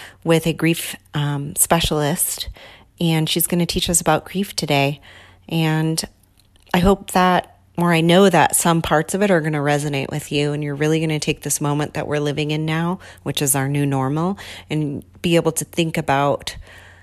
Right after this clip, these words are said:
things that you can do to relieve some of that feeling that you have.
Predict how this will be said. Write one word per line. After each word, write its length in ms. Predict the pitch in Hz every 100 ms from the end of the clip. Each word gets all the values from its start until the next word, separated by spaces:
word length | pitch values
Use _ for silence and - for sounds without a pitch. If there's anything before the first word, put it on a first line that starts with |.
| _ -
things 300 | 175 160 151
that 120 | -
you 160 | 160 143
can 180 | 156
do 340 | 147 156 151 147
to 580 | - - 156 151 143 -
relieve 460 | 151 147 151 147 -
some 220 | 156 147
of 80 | 135
that 160 | -
feeling 360 | - 147 135 123
that 180 | 123 -
you 120 | 143
have. 420 | - - 80